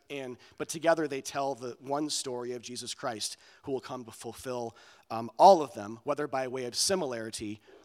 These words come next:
or by way of dissimilarity. All right, so, um, today we're gonna look at actually not, um, Saul as much, though a little bit, and we're not gonna meet David yet. We're gonna talk about Jonathan,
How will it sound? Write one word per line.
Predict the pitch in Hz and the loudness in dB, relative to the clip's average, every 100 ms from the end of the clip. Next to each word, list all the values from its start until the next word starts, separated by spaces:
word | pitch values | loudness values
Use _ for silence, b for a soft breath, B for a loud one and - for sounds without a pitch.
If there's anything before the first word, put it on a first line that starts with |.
| b | b
or | 127 123 | -4 -4
by | 123 120 | -2 -4
way | 113 113 110 | -2 -4 -4
of | 104 104 - | -8 -14 -8
dissimilarity. | 120 113 - 117 117 107 - - - _ _ _ B B B B B B B B | -6 -4 -4 -6 -12 -12 -12 -16 -20 _ _ _ B B B B B B B B
All | 170 | 10
right, | 196 196 | 10 10
so, | - 285 233 117 - | 12 12 12 12 4
um, | 208 202 196 196 196 - - - _ _ - | 8 10 10 8 0 -10 -20 -20 _ _ -6
today | 214 220 | 2 4
we're | 285 339 | 6 6
gonna | 226 | 6
look | 220 226 | 6 8
at | 196 | 8
actually | 202 - 208 190 180 | 8 6 4 4 2
not, | 185 185 220 240 - - | 2 4 4 4 0 2
um, | 180 160 151 - - | 4 4 2 -4 -4
Saul | - 202 190 214 220 | 2 6 8 8 6
as | 180 202 180 | 4 4 2
much, | 165 170 277 - - | 2 4 4 2 2
though | 165 | 2
a | |
little | 156 170 190 | 2 0 2
bit, | 220 240 - | 2 0 -4
and | 165 | -2
we're | |
not | 170 196 | 2 2
gonna | 185 170 | 2 2
meet | 180 165 | 2 0
David | 160 190 196 165 | 0 2 4 2
yet. | 139 139 | 0 -2
We're | 160 214 | 0 2
gonna | 269 202 | 2 2
talk | 180 180 | 2 2
about | 175 165 143 127 | 4 4 4 0
Jonathan, | 156 160 175 147 120 113 160 | -4 -2 -2 -4 -8 -8 -8